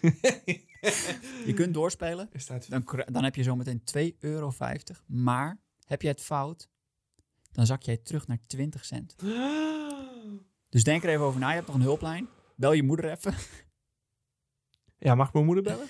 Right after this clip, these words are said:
Speaker 2: Ja, be-, je mag je moeder bellen.
Speaker 1: Oké.
Speaker 2: Ik heb haar nummer hier wel. Nee.
Speaker 1: Wat?
Speaker 2: <laughs>
Speaker 1: Nee.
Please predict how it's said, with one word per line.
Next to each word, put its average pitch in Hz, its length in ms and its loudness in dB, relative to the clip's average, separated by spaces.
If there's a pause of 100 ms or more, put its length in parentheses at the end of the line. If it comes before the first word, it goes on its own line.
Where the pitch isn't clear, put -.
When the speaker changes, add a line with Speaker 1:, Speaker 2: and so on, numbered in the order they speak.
(120)
Speaker 2:
Ja, - 240 0
be-, - 160 -6
je 127 60 2
mag 123 140 0
je - 80 -14
moeder 113 180 -10
bellen. 127 220 -16
Speaker 1:
Oké. - 200 -12
Speaker 2:
Ik 123 60 0
heb 135 100 2
haar 131 80 -2
nummer 123 180 0
hier 101 100 -6
wel. - 180 -14 (1400)
Nee. - 240 -8
Speaker 1:
Wat? 165 240 -2
Speaker 2:
<laughs> - 120 0 (1800)
Speaker 1:
Nee. - 300 2